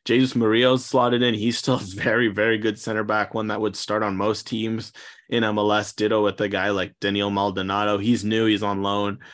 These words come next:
uh, from in Honduras. He's still someone I've enjoyed watching a lot of, you know, through concacaf games, et cetera. He's someone who could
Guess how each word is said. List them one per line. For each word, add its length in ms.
uh, 180
from 240
in 120
Honduras. 800
He's 180
still 160
someone 240
I've 260
enjoyed 340
watching 420
a 60
lot 240
of, 160
you 120
know, 120
through 260
concacaf 640
games, 280
et 120
cetera. 440
He's 220
someone 220
who 180
could 260